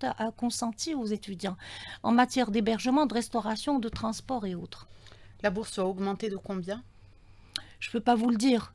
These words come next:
Speaker 1: Je, on est en train d'étudier les différentes pistes qui sont, euh, tant que le texte n'est pas sorti, euh, toutes les, toutes les, les pistes sont offertes et, euh, sont envisagées et envisageables et donc, euh,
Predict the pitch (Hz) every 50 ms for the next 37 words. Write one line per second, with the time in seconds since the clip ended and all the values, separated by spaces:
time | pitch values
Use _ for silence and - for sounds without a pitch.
0 | - - - 180 214 226 220 220 208 208 202 202 190 190 190 185 180 - - 208
1 | 220 220 233 226 - - 262 254 220 220 214 - - 214 190 202 247 262 254 214
2 | 214 202 185 202 - - 214 208 214 208 - - - 269 - - - - 214 208
3 | - - 202 196 - - 196 190 185 185 185 180 196 190 - - - 226 208 -
4 | 214 226 - - 233 233 - - - 214 208 - 208 208 - - 202 - - -
5 | - 277 269 247 220 202 196 190 190 185 185 185 - - 233 214 - - - 208
6 | 208 202 190 196 - - - - 247 - - 226 226 220 214 208 208 202 202 196
7 | 190 196 196 190 196 - - 196 202 - - - 190 202 208 208 - 247 233 -
8 | - 226 208 - - 196 - - 277 285 - - - 240 240 247 233 - - -
9 | - - - - - - - - 214 214 - - 226 214 - - 233 240 220 220
10 | 226 208 214 208 208 185 208 233 262 302 320 285 226 208 202 190 190 190 190 196
11 | 196 190 202 208 208 202 240 262 269 214 214 208 208 208 175 208 214 226 - -
12 | 196 190 180 180 175 165 165 - - -